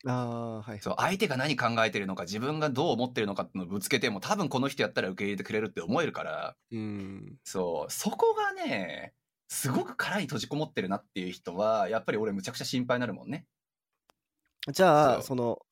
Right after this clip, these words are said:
Speaker 1: これがない人は就職できてないっ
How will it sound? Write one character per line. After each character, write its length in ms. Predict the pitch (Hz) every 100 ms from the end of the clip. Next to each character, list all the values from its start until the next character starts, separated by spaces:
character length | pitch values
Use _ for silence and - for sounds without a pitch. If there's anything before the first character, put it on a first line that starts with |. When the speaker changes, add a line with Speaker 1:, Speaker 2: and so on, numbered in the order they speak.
| _ _ -
Speaker 1:
こ 140 | 208
れ 120 | 247
が 120 | 254
な 160 | 247 254
い 60 | 247
人 260 | - 147
は 340 | 143 151 110 -
就 160 | - 127
職 260 | - - 92
で 100 | 135
き 80 |
て 100 | -
な 140 | 113
い 60 |
っ 20 | 113